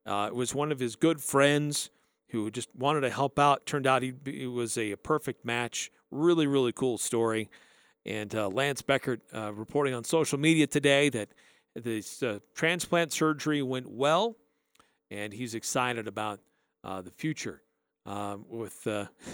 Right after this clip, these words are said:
<laughs> not having to do dialysis. Also today, uh, today is the last day for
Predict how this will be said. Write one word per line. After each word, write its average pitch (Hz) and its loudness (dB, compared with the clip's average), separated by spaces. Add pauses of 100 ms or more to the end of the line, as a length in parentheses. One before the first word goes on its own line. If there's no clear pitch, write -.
(160)
<laughs> - -2
not 151 4
having 135 2
to 127 -4
do 123 -2
dialysis. 113 0 (380)
Also 185 6
today, 127 2 (220)
uh, 156 2
today 185 4
is 269 2
the 175 4
last 156 6
day 139 4 (840)
for 139 4